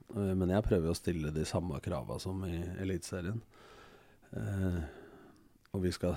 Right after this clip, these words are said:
helst trene som et, eh, topplag når vi først er der. Vi kan ikke trene like mye, så vi har fem økter i uka.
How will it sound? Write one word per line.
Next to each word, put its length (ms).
helst 300
trene 320
som 160
et, 240
eh, 220
topplag 400
når 140
vi 100
først 240
er 160
der. 160
Vi 80
kan 120
ikke 120
trene 240
like 240
mye, 320
så 80
vi 80
har 160
fem 240
økter 260
i 60
uka. 220